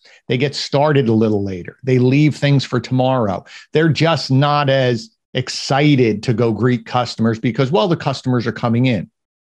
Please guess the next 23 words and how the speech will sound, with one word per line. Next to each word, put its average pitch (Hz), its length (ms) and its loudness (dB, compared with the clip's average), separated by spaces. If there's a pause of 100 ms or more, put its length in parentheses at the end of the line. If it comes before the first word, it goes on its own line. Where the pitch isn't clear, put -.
(100)
I 120 160 -2
worked 139 320 0
in 143 160 0
restaurants, 123 800 -4 (320)
uh, 104 680 -2
a 110 60 -4
long 113 280 0
time 131 300 0
ago, 107 460 0 (260)
um, 101 500 -10
in 117 120 0
my 101 160 -2
twenties 113 540 0
and 95 160 -6
thirties, 120 480 0 (1160)
and 117 120 2
I 131 120 0
worked 143 280 0
at 143 100 -4
some 131 160 2
very 143 240 0
successful 139 760 -4
places, - 600 -4